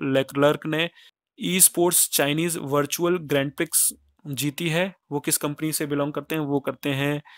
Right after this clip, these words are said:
Ferrari से बिलोंग। जो आपको स्क्रीन पे दिख रहे हैं, यही हैं चार्ल्स लेक्लर्क। और वर्चुअल ग्रैंड प्रिक्स का मतलब क्या है?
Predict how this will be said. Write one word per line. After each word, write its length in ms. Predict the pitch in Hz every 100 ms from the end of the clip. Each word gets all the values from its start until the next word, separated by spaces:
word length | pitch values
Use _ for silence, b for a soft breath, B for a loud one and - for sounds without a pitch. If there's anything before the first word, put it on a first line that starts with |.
| B B B - -
Ferrari 360 | 135 127 143
से 140 | - 165
बिलोंग। 320 | 165 185 196 _ _ _ _ -
जो 80 | 135
आपको 180 | 127 139
स्क्रीन 280 | - 147
पे 60 | 151
दिख 140 | 143
रहे 120 | 151 151
हैं, 120 | 151
यही 340 | 139 139 147
हैं 280 | 135 147 147 - _ - 143
चार्ल्स 480 | - 135 131 143 -
लेक्लर्क। 460 | 131 123 143 180 - - _ _ _ _ _ -
और 440 | - 131 135 139 - - 147 - - 175 156
वर्चुअल 420 | 131 151 - 196
ग्रैंड 260 | 165 156 151
प्रिक्स 240 | - 151
का 120 | - 147
मतलब 300 | 123 131 123
क्या 120 | -
है? 120 | 110